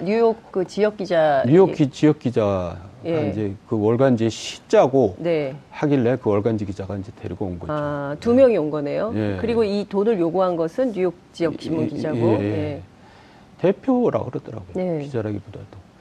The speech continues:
Speaker 2: 그리고 캠프 일을 했다고 그러더라고요.
Speaker 1: 음.
Speaker 2: 그래서
Speaker 1: 어디
Speaker 2: 제가
Speaker 1: 캠프요? 이명박 캠프?
Speaker 2: 이명박 캠프
Speaker 1: 예.
Speaker 2: 인쇄, 기획 인쇄 일을
Speaker 1: 예.
Speaker 2: 했다고. 그래서 제가 이제 못 받은 돈이면 줘야 되니까
Speaker 1: 네.
Speaker 2: 주고, 뭐 이제 말도 안 되는 각서지만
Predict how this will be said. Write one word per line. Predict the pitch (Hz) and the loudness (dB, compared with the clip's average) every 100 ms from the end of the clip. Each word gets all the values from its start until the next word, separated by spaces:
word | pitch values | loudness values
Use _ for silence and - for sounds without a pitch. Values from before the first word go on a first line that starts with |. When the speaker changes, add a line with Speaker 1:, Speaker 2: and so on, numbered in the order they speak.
| - - - - - | -20 -20 -20 -20 -10
Speaker 2:
그리고 | 160 190 185 | -4 -4 -2
캠프 | 247 240 - | 0 2 2
일을 | 175 175 | 4 2
했다고 | 156 - 220 | 0 -2 0
그러더라고요. | 120 113 - 107 85 90 | 0 -2 -6 -8 -10 -16
Speaker 1:
음. | - 175 175 - _ | -14 -14 -16 -20 _
Speaker 2:
그래서 | - 151 | -2 2
Speaker 1:
어디 | 226 311 | 4 4
Speaker 2:
제가 | 294 | 2
Speaker 1:
캠프요? | 196 160 165 | -2 -2 -4
이명박 | 196 214 214 190 | -2 0 0 2
캠프? | 151 | 4
Speaker 2:
이명박 | 156 135 127 | 4 2 -2
캠프 | - 120 - | -4 -4 0
Speaker 1:
예. | - - | 2 6
Speaker 2:
인쇄, | 143 160 165 131 104 101 | 6 6 4 4 2 -2
기획 | - 135 143 | 2 4 6
인쇄 | 117 104 107 | 4 0 0
일을 | 98 | 0
Speaker 1:
예. | 160 151 | 0 0
Speaker 2:
했다고. | 147 101 92 - - - - - - - - | -2 -6 -6 -18 -20 -20 -20 -20 -20 -20 -8
그래서 | 185 185 | -4 -2
제가 | 170 160 156 | 0 2 2
이제 | 143 139 131 - | 0 -4 -4 -8
못 | 135 143 156 | -2 0 2
받은 | 190 175 | 0 2
돈이면 | 147 139 139 147 | 2 4 4 2
줘야 | 131 131 | 2 2
되니까 | 127 104 87 104 120 101 | 2 -2 -2 -4 -4 -6
Speaker 1:
네. | 131 175 160 127 123 - | -6 -6 -8 -14 -20 -20
Speaker 2:
주고, | - 113 135 117 - - - | -8 -2 0 -2 -4 -20 -12
뭐 | 104 104 | -8 -8
이제 | 104 117 | -10 -6
말도 | 110 120 147 | -4 0 2
안 | 135 | 2
되는 | 131 | 0
각서지만 | 110 104 - 107 107 | -4 -10 -8 -6 -8